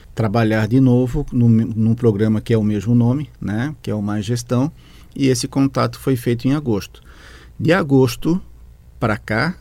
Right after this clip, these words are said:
nós trabalhamos em cima de um plano de trabalho pra trabalhar o Mais Gestão.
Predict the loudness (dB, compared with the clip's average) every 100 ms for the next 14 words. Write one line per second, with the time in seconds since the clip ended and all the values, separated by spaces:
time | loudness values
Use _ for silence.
0 | -12 -4 0 2 2 2 0 -4 -2 0
1 | 2 2 4 2 2 0 0 0 2 2
2 | 2 0 2 2 2 0 -2 -8 -20 -12
3 | -2 -2 0 -2 0 2 2 0 -4 -12
4 | -18 -20 -20 -14 -2 -2 2 0 2 2
5 | 2 2 2 2 -2 -2 0 0 0 -2
6 | -4 -4 -6